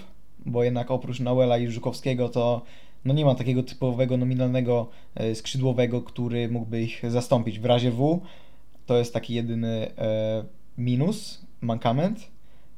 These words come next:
i mam nadzieję, że to się zmieni. Do okienka, do zamknięcia okienka jeszcze trochę czasu i liczę na to, że do tej dwójki dołączy jeszcze jakiś trzeci zawodnik o podobnym profilu, może bardziej dynamiczny, ale, no, tak czy jak na razie skrzydła są dobre,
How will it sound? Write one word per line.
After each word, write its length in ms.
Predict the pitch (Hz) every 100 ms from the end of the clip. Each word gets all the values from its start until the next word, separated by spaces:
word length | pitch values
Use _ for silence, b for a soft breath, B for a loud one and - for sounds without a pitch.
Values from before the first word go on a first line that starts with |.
| -
i 100 | 117
mam 140 | 117
nadzieję, 240 | 123 123 123
że 80 | 120
to 100 | 135
się 120 | 139
zmieni. 320 | 120 110 107
Do 100 | 110
okienka, 560 | 110 117 120 117 117 -
do 120 | 131
zamknięcia 440 | 131 120 143 127 110
okienka 260 | 123 117
jeszcze 160 | 110 113
trochę 220 | 117 120
czasu 480 | 120 113 - 151 165 b b b b - -
i 220 | 113 113
liczę 280 | 120 127 135
na 120 | 127
to, 140 | 127
że 440 | 117 117 117 123 120 -
do 140 | 127
tej 160 | 123 120
dwójki 320 | 117 131 131
dołączy 280 | 123 127 123
jeszcze 200 | 123 120
jakiś 280 | - - -
trzeci 300 | - 131 131
zawodnik 500 | 131 143 147 147 143
o 80 |
podobnym 420 | 139 127 127 135 131
profilu, 300 | 139 - 147
może 200 | 131 127
bardziej 280 | 123 123
dynamiczny, 760 | 123 127 127 135 - 165 180 190 B B B B B - -
ale, 480 | 131 139 143 151
no, 160 | 147 143
tak 160 | 143 151
czy 160 | -
jak 100 | 139
na 100 | 139
razie 220 | 135 127
skrzydła 360 | 123 - 143 127
są 180 | 127 120
dobre, 420 | 143 147 160 170